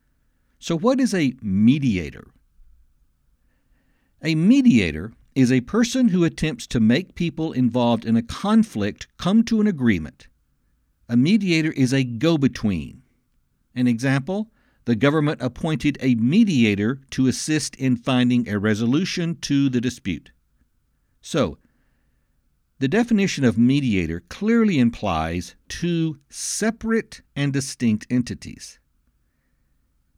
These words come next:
Common sense dictates that God and the mediator between God and man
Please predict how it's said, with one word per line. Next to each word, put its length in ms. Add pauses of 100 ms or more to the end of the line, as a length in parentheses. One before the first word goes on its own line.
(220)
Common 320
sense 280
dictates 720 (460)
that 320
God 560 (200)
and 300
the 60
mediator 640
between 840
God 360
and 220
man 420